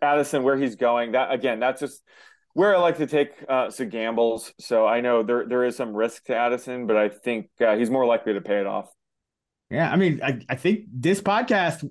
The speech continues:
Speaker 2: a couple years ago, we, we talked about K J Osborne when he was
Speaker 1: Yeah.
Speaker 2: like, like a
Speaker 1: <laughs>
Speaker 2: third string on the depth chart. Like,
Speaker 1: Yep.
Speaker 2: this guy might actually start. Uh, I, I, I, I, yeah, I don't love Osborne's underlying metrics, but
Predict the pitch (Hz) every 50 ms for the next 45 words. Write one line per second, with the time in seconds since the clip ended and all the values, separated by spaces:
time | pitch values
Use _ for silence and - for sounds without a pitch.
0 | - - 135 - - 170 165 175 170 180 196 202 175 185 151 170 226 254 170 139
1 | 123 110 123 127 147 208 214 - 143 165 233 247 - - 180 233 - - 175 170
2 | 160 156 143 - - 175 170 147 160 156 151 151 160 131 147 156 151 147 143 139
3 | 139 131 123 - - _ _ - 180 220 196 - 185 190 185 139 - - - 226
4 | 208 - 220 170 165 170 151 - - - 233 269 269 254 240 233 185 202 202 185
5 | 156 - - 196 196 190 185 185 175 170 147 160 170 233 233 - 170 151 156 151
6 | 147 135 139 - - - 247 247 220 185 175 170 165 170 185 190 - 156 143 127
7 | - - - 156 185 143 117 110 - _ _ _ _ _ _ _ _ _ - 120
8 | 135 139 135 131 131 131 127 123 117 - _ _ _ _ _ - 165 170 156 160
9 | 190 202 196 - - - 180 185 202 - - 196 190 160 143 - - _ _ _
10 | - - 208 196 170 175 160 165 214 254 285 247 247 262 254 220 185 175 - -
11 | _ - - 170 185 196 190 165 190 196 190 170 165 156 170 175 180 180 180 175
12 | 165 156 139 143 151 170 165 - 185 175 170 - - 127 151 160 151 143 139 131
13 | -